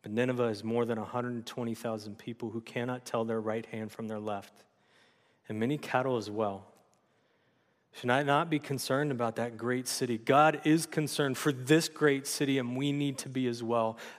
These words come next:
That is the implication for Jonah. "Jonah, how dare you sit on a hill and wish its doom?" We need to have that same concern that God has.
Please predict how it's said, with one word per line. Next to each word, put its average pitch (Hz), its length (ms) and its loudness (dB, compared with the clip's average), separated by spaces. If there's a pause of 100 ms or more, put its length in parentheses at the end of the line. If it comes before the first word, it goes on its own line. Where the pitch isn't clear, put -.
That 135 240 8
is 143 120 -2
the 139 140 0
implication 131 600 0
for 123 160 -2
Jonah. 110 440 0 (1600)
"Jonah, 165 320 6
how 143 200 4
dare 143 340 6
you 165 180 2
sit 165 260 4
on 160 160 6
a 139 120 2
hill 180 420 6 (180)
and 135 220 2
wish 175 240 8
its 170 160 2
doom?" 117 480 0 (3500)
We 120 180 -4
need 117 220 -2
to 110 80 -4
have 110 260 -2
that 104 140 -6
same 110 300 -4
concern 107 440 -6
that 101 120 -8
God 101 220 -6
has. 98 360 -16